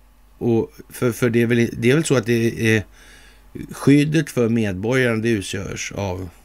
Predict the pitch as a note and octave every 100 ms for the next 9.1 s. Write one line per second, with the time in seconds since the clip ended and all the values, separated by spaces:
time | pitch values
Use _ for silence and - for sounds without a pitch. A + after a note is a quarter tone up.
0 | - - - - - - A2+ - - -
1 | D3 A#2+ A#2 C3 C3 A#2+ - A#2+ A#2+ G#2+
2 | G2 A#2 G2+ - - - - - - -
3 | G#2 F#2+ E2 D#2 D2+ G2 - - - -
4 | - - - - - - - - - -
5 | - - - - - - - - - -
6 | - G#3 - - - - - A#2+ - E2+
7 | F2 - - - A#2+ A#2+ - A2 - -
8 | - G#2+ - - G#2 F#2+ E2+ D#2+ D#2 E2